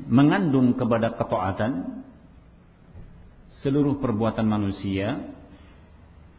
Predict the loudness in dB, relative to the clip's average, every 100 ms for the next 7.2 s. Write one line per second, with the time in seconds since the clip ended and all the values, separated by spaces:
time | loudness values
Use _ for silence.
0 | -20 -20 -8 -4 -2 -2 -2 0 2 4
1 | 6 4 4 2 4 6 8 10 8 6
2 | 4 -2 2 8 10 10 8 8 10 10
3 | 10 10 10 8 8 6 6 2 0 -2
4 | 0 2 2 2 2 0 0 -4 -8 -12
5 | -16 -18 -20 -20 -20 -20 -20 -20 -20 -20
6 | -20 -20 -4 4 6 6 4 4 4 2
7 | -6 -6